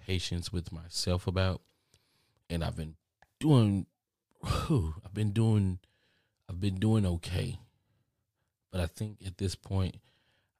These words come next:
um, I have to, in order to help me, I have to push the people around me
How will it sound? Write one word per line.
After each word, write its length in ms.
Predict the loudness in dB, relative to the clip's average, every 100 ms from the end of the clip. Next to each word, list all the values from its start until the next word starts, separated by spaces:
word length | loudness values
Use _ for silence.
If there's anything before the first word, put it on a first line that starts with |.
| -2
um, 720 | 0 0 0 -2 -6 -10 -14 _ _ _
I 80 | 0
have 180 | 0 0 -2
to, 560 | -2 0 0 -2 -4 -6 -12 _ _ _ _ _ _ _ _ _ _ -6
in 100 | 0
order 260 | 2 2 2
to 80 | 0
help 320 | 2 0 0
me, 340 | -6 -6 -8 -6
I 60 | -4
have 140 | -4
to 80 | -4
push 200 | -4 -4
the 80 | -4
people 260 | -4 -4
around 300 | -4 -4 -4
me 180 | -6